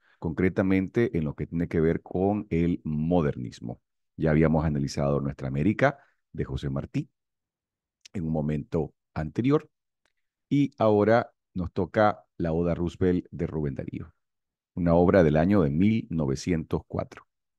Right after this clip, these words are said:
La Oda Roosevelt es publicada efectivamente por primera vez en febrero del año mil novecientos cuatro en Helios. Esta fue incluida después en el poemario Cantos de Vida y Esperanza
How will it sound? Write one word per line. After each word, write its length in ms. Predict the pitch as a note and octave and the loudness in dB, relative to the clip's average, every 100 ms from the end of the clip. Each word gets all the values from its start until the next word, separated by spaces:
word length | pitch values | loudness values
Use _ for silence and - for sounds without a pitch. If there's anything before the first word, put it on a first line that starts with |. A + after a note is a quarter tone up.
| _ _ _ _ _ - | _ _ _ _ _ -2
La 160 | A#2+ | 4
Oda 120 | D3+ D#3+ | 4 6
Roosevelt 420 | E3 D#3 D3+ - | 4 2 0 0
es 80 | - | 0
publicada 480 | C3+ G2+ B2+ C3+ | 2 2 4 4
efectivamente 680 | A2 A2 - A#2 G#2+ G#2 A2+ | 2 -2 -4 -2 -2 -4 -4
por 260 | G#2+ G2 E2+ | -4 -4 -4
primera 380 | - F2+ A#2+ F#2+ | -2 0 4 4
vez 260 | G2 G#2 - | 4 2 -2
en 160 | D#2+ D2+ | -8 -6
febrero 500 | D2 E2 G#2+ E2 C2+ | 0 4 4 4 0
del 180 | C#2 | 0
año 280 | D#2 F2 E2 | 0 -2 -4
mil 320 | - G2+ C3+ | -2 0 0
novecientos 520 | G#2 D#2 - E2+ G2 - | 0 -2 -4 -8 -8 -2
cuatro 480 | E2 D#2 G#2+ A2+ - D2 | 0 0 -2 -4 -6 -10
en 180 | C#2 _ | -10 _
Helios. 540 | F#2+ E2 B1+ - - _ _ _ _ _ - | 0 2 0 -4 -12 _ _ _ _ _ -4
Esta 580 | F#2 - A2 A2 G#2+ - | -4 0 4 4 2 -2
fue 180 | - G#2 | -2 0
incluida 500 | G#2 A2 C3 A#2 F#2 | 0 2 4 4 2
después 600 | F#2 - G2 G#2 - - | 0 0 2 2 -2 -8
en 240 | F2+ F#2+ F#2 | -4 -2 -2
el 100 | E2+ | -4
poemario 720 | F2+ D#2+ E2+ F2 G2 G2 - | -2 -2 0 0 0 -4 -2
Cantos 440 | F2+ F2+ F2 F#2 | -4 -4 -4 -6
de 120 | D#2 | -4
Vida 440 | D2 E2+ E2 E2 - | -2 0 0 0 -2
y 160 | E2+ D#2 | -4 -4
Esperanza 600 | - D#2 F2 E2 - | -2 0 0 0 -4